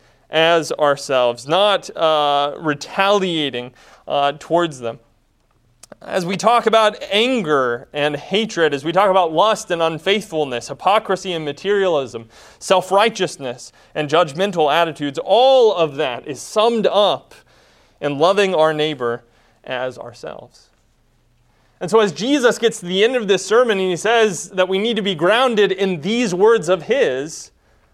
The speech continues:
one of the primary principles that we're to be grounded in is our love for one another.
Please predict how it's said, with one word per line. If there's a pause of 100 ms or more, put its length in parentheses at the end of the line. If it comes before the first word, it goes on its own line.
(520)
one
of
the
primary
principles
that
we're
to
be
grounded
in
is
our
love (240)
for
one
another.